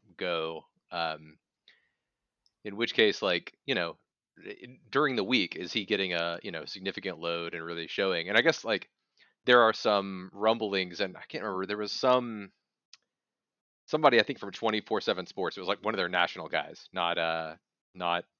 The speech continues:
um, David Johnson or anybody like that, uh, was talking about how he had spoken with some scouts who were at an Ole Miss practice who said that, like, Zach, uh, Zach Evans is tearing it up and crazy good. So, you know, if that's the case, if it's just that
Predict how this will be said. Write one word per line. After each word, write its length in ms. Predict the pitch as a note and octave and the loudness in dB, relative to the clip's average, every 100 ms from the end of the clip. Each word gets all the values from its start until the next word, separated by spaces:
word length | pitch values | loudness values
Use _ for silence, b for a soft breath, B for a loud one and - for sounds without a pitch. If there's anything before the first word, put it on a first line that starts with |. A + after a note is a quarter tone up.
| _ | _
um, 440 | F2+ D#2+ D#2 D#2 D2+ _ _ _ _ _ _ - _ | -12 -10 -12 -18 -20 _ _ _ _ _ _ -20 _
David 220 | A2 F#2 | -4 -4
Johnson 320 | F2+ D#2+ - E2 | -4 -8 -8 -12
or 60 | |
anybody 240 | E2+ E2+ E2+ | -10 -8 -8
like 120 | - | -6
that, 180 | E2+ - B B B B | -6 -8 B B B B
uh, 240 | G2 F2+ F#2 | 4 4 2
was 320 | G#2 G2+ F#2 | 2 2 2
talking 280 | A#2 G#2 G2+ | 2 2 0
about 260 | F#2+ F#2+ F2+ | 2 4 4
how 180 | G2 | 2
he 160 | F2 G#2+ | 2 -4
had 100 | G2+ | -6
spoken 460 | - G2+ F#2+ F#2+ E2+ | -4 -4 -2 -4 -4
with 320 | F2+ F2 - | -4 -4 -6
some 180 | - E2+ | -12 -10
scouts 580 | - B2 G2 E2 - | 0 6 6 4 -6
who 120 | - F2 | -10 -8
were 140 | E2 | -6
at 40 | |
an 80 | E2 | -6
Ole 140 | E2 E2 | -10 -12
Miss 440 | E2 - - - _ _ | -12 -12 -16 -18 _ _
practice 420 | E2+ D#2+ F2 D#2 | -4 -2 -6 -14
who 80 | F2 | -14
said 300 | - F2+ D#2+ | -10 -10 -8
that, 160 | E2+ E2+ | -10 -10
like, 240 | D#2 - _ b b b - | -12 -14 _ b b b -14
Zach, 260 | E2+ F2+ E2+ _ - | -2 0 0 _ -4
uh, 220 | E2+ E2 - _ - | -2 -2 -8 _ -2
Zach 180 | G#2 F#2 | 0 2
Evans 340 | F#2 F2 F2 F2 | 0 -6 -10 -10
is 380 | E2 D#2+ - - - | -12 -12 -18 -18 -4
tearing 280 | G#2 F#2 | -4 -2
it 100 | F2+ | -6
up 180 | F2+ F2 | -8 -10
and 140 | F2+ F2 | -16 -10
crazy 340 | G2 F2+ E2+ | -8 -8 -8
good. 280 | F2 E2+ E2+ | -8 -8 0
So, 220 | C3+ G#2+ - b b | 2 2 -2 b b
you 80 | F#3 | 4
know, 100 | C#3 | 4
if 80 | B2 | 6
that's 200 | F#3 - | 4 2
the 80 | |
case, 280 | A#2 F#2+ - | -2 -2 -2
if 100 | G#2 | -6
it's 160 | A2 - | -8 -2
just 300 | B2+ B2+ - | 0 0 2
that 420 | G2 F#2 F2+ | 4 4 0